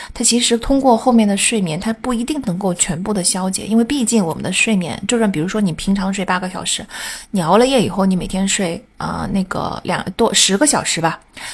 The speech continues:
那你，你要足足四天，你才能够把这个前面的八个小时给补回来。然后那你，而且你这四天其实你是睡不满十个小时，或者说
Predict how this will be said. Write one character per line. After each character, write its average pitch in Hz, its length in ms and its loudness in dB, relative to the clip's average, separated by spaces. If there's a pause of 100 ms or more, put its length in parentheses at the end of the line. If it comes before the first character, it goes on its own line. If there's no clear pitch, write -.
(120)
那 294 100 0
你， 185 320 4 (140)
你 190 160 2
要 226 160 6
足 226 240 -2
足 220 160 0
四 285 300 2
天， 185 340 -4
你 180 60 -6
才 170 160 -4
能 180 120 2
够 208 80 2
把 196 200 -4
这 180 180 -4
个 156 400 -4
前 180 180 -2
面 220 120 6
的 196 80 4
八 190 120 0
个 196 120 -2
小 170 120 -8
时 175 140 -4
给 180 100 0
补 - 160 -4
回 - 200 -6
来。 - 120 -4 (400)
然 214 140 2
后 269 60 6
那 294 120 0
你， 180 340 2
而 226 120 4
且 254 100 0
你 156 140 0
这 233 100 2
四 311 300 -2
天 214 260 0
其 - 140 0
实 240 160 0
你 214 160 2
是 - 160 2
睡 392 280 2
不 254 120 -6
满 156 320 2
十 - 160 0
个 175 80 -2
小 156 180 -4
时， - 140 -2
或 302 160 4
者 233 80 6
说 254 220 0